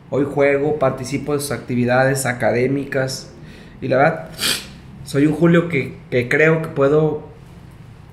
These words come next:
ser todavía un ser humano diferente, no solo para mí, sino para mis semejantes, y creo que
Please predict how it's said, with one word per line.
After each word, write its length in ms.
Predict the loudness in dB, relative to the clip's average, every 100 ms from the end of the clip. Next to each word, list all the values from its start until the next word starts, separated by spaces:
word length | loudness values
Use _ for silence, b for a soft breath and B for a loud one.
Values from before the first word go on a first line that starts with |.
| -20 -14
ser 320 | 0 2 4
todavía 800 | 4 4 4 4 4 2 0 -10 -18 -20 -20 -20 -20 -20 -20 -20 -20 -6
un 240 | 0 0
ser 160 | 2 2
humano 420 | 2 2 2 0 -2 -8 -16 -20 -20 -20 -8
diferente, 640 | -4 0 2 2 0 -6 -8 -16 -20 -20 -10
no 100 | -6
solo 260 | -2 0 0
para 200 | 2 4
mí, 340 | 4 2 -2 -10 -20 -20 -20 -20 -20 -10
sino 260 | -6 -2
para 180 | 0 0
mis 120 | 0
semejantes, 680 | 0 -2 0 0 -2 -6 -10 -10
y 80 | -4
creo 240 | -2 -2
que 300 | -2 -4 -4